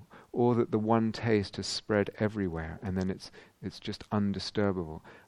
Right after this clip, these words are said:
Undisturbable is another word for equanimity, or imperturbable, the Buddha sometimes uses that word, not perturbable. S-, but one, one way that, that we might attenuate the push and pull is,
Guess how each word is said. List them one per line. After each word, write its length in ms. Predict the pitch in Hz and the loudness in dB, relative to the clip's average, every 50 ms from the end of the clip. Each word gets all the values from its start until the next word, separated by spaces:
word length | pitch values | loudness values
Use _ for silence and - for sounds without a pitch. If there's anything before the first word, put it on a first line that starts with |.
| _ - | _ 0
Undisturbable 800 | 123 123 127 107 113 - - - 131 131 127 117 104 92 95 92 | 2 2 2 0 -2 -4 -2 0 2 2 4 4 2 2 2 0
is 100 | 92 92 | 0 0
another 240 | 104 101 101 98 104 | 0 0 2 0 2
word 320 | 95 104 101 98 92 - | 2 2 2 2 0 -2
for 160 | - 104 104 | -4 -6 -6
equanimity, 760 | 110 98 - - 104 95 95 95 95 90 - - 82 82 87 - _ _ _ _ _ _ _ _ _ _ | -6 -8 -6 -4 -4 -2 -2 -2 -4 -6 -10 -12 -12 -14 -14 -20 _ _ _ _ _ _ _ _ _ _
or 160 | - 98 - - _ - | -14 -14 -14 -14 _ -4
imperturbable, 840 | 113 104 104 101 - 101 - - - 107 104 90 95 87 - 82 80 | -4 -2 -2 -4 -8 -10 -8 -6 -2 -2 -2 -2 -2 -4 -4 -8 -8
the 100 | - 82 | -8 -10
Buddha 280 | - 90 82 - 80 - - | -10 -10 -10 -10 -12 -14 -14
sometimes 640 | - - - 82 80 - - 87 85 82 82 - - _ | -14 -12 -12 -12 -12 -10 -10 -10 -10 -10 -12 -16 -18 _
uses 340 | - 85 80 - 92 82 - | -12 -12 -12 -12 -14 -10 -8
that 180 | 98 87 - - | -8 -8 -8 -10
word, 180 | - 80 78 - | -14 -16 -12 -8
not 240 | - 101 104 - - | -6 -6 -6 -6 -8
perturbable. 720 | - - 104 - - - 101 98 95 95 - - - 101 _ _ - - - - - - - _ - - - _ _ _ _ _ _ _ _ _ _ _ _ _ _ - - - - - - - _ | -12 -14 -12 -12 -10 -8 -8 -6 -6 -8 -12 -16 -20 -20 _ _ -20 -20 -20 -20 -20 -20 -20 _ -20 -20 -20 _ _ _ _ _ _ _ _ _ _ _ _ _ _ -16 -16 -14 -14 -16 -18 -16 _
S-, 100 | - - - | -14 -6 -4
but 100 | 120 123 | -2 0
one, 240 | 135 151 175 185 - - | 2 2 2 2 2 2
one 240 | 160 160 170 175 | 2 4 4 4
way 380 | 151 107 90 90 98 120 165 160 - _ - | 4 4 4 2 2 -2 -4 -8 -14 _ 0
that, 200 | 113 101 - - | 0 0 2 0
that 220 | - 104 101 - _ _ _ _ _ | 0 0 0 0 _ _ _ _ _
we 160 | 110 107 104 | 0 2 2
might 260 | 101 101 98 95 95 - - | 4 2 2 2 0 -4 -8
attenuate 480 | 110 - - 110 107 101 98 95 92 73 | -12 -4 -2 0 0 2 2 0 -2 -4
the 60 | - | -6
push 260 | - - 98 - - | -10 -10 -10 -8 -8
and 120 | 95 92 | -10 -10
pull 260 | - - 95 95 95 - | -8 -6 -4 -4 -4 0
is, 300 | - 117 107 - - - | 0 0 0 -2 -6 -8